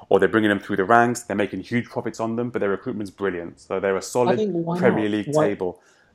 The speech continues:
Speaker 1: Should they risk everything for this, for, for a fantasy top four position?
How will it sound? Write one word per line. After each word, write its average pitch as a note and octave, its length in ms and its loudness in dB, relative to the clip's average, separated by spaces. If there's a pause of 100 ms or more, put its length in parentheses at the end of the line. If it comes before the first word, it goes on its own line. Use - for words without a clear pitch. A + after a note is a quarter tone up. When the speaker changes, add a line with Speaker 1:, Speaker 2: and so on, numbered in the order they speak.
Speaker 1:
Should C3 360 0
they B2+ 120 2
risk G#2+ 560 -2
everything A#2 720 -4
for G2+ 260 -2
this, - 300 -6 (140)
for, - 180 -4 (160)
for A2 140 2
a G2 40 2
fantasy A2 640 -2
top - 380 -6
four A2 180 2
position? A#2+ 460 -8